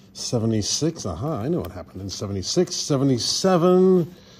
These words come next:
seventy-eight. Okay, I know what happened in those years.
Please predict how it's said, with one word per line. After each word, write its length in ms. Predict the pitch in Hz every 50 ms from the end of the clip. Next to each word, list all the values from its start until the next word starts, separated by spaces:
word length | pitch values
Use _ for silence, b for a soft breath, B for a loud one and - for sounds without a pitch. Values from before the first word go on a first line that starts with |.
| b b b
seventy-eight. 1080 | - - - - 190 190 180 175 160 160 156 - - 156 190 208 196 131 101 - - -
Okay, 460 | 127 160 165 - - 139 127 131 139
I 140 | 139 160 175
know 220 | 151 143 180 214
what 160 | 208 135 104
happened 360 | 104 165 185 180 - 123 104
in 140 | 101 98 98
those 340 | 107 127 202 233 208 - 110
years. 400 | 107 101 104 127 170 175 - -